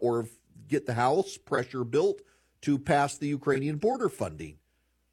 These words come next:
The longer this draws out and it's not an immediate threat to national security, it looks like it's a cynical ploy to get members of Congress to fund something.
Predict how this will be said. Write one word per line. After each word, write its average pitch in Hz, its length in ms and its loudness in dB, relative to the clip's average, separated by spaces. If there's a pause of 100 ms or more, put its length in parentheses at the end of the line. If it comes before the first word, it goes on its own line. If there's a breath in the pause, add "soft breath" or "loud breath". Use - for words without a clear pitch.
(120)
The 151 100 4
longer 202 400 4
this 165 200 0
draws 131 340 2
out 127 160 2
and 135 140 -2
it's 120 180 -6
not 156 140 0
an 143 100 -2
immediate 127 400 0
threat 127 220 -2
to 117 80 -8
national 113 380 -4
security, 135 520 -2
it 127 140 -4
looks 151 420 -2
like 131 220 0
it's 127 160 -2
a 117 40 -4
cynical 131 400 -4
ploy 104 520 -2 (300 soft breath)
to 127 100 -4
get 131 160 0
members 131 320 0
of 127 80 -4
Congress 110 480 -2
to 113 160 -4
fund 107 400 -4
something. 82 460 -8